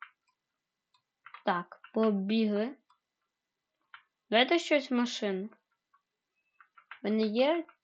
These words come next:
той. В мене є череп, череп, череп. Так, ось сюди можна зайти? Ні,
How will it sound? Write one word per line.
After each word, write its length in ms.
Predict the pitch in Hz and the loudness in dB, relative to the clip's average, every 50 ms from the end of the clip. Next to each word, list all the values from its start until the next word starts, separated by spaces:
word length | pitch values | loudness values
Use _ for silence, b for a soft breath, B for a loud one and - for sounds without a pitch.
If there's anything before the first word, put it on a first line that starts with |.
| _ _ | _ _
той. 260 | - - 226 208 202 208 | -4 0 0 0 0 -2
В 1300 | 208 - _ _ _ _ _ _ _ _ _ _ _ _ _ _ _ _ _ _ _ _ _ _ - 208 | -6 -12 _ _ _ _ _ _ _ _ _ _ _ _ _ _ _ _ _ _ _ _ _ _ -2 0
мене 180 | 220 233 240 | 2 4 4
є 80 | 240 233 | 2 2
череп, 480 | - - - 226 247 254 277 269 269 | 0 2 4 6 6 6 6 2 0
череп, 400 | - - 240 233 226 226 214 214 | 0 2 2 4 4 2 0 -4
череп. 480 | - - - 190 185 185 185 185 185 - - _ _ _ _ _ - - _ _ _ - _ _ _ _ _ _ _ _ _ _ _ _ _ _ _ _ _ - _ - _ - - _ _ - - - _ _ _ _ _ _ _ _ _ _ _ _ _ _ _ _ _ _ _ - - - _ _ _ _ _ | -4 -2 0 0 2 2 0 -2 -6 -8 -20 _ _ _ _ _ -20 -20 _ _ _ -20 _ _ _ _ _ _ _ _ _ _ _ _ _ _ _ _ _ -20 _ -20 _ -20 -20 _ _ -20 -20 -20 _ _ _ _ _ _ _ _ _ _ _ _ _ _ _ _ _ _ _ -20 -20 -20 _ _ _ _ _
Так, 160 | - - - | -14 -6 -4
ось 180 | 202 196 - - | -4 -4 -4 -4
сюди 140 | - - 196 | -6 -4 -2
можна 400 | 196 208 233 254 285 311 339 320 | 0 0 0 0 0 0 2 4
зайти? 540 | 330 311 269 220 - - 240 208 185 185 - - _ _ - _ - - - _ _ _ _ _ _ _ _ _ _ _ _ _ _ _ _ _ - | 4 6 4 4 4 6 6 6 6 4 0 -8 _ _ -20 _ -20 -20 -20 _ _ _ _ _ _ _ _ _ _ _ _ _ _ _ _ _ -2
Ні, 300 | - 233 240 240 226 208 | 2 6 6 6 6 4